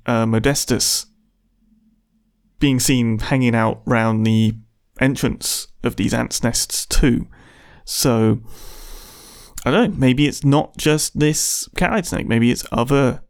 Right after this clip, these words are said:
species of snake that are happy to consume blind snakes,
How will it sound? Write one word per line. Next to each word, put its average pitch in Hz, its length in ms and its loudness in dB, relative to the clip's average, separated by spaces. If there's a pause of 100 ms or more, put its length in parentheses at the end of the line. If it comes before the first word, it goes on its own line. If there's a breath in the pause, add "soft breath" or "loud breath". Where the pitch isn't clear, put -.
(540)
species - 640 0
of - 300 -2
snake 117 400 0
that 113 140 2
are 208 40 0
happy 120 340 0
to 107 280 -2 (280)
consume 127 500 2
blind 120 280 4
snakes, - 500 0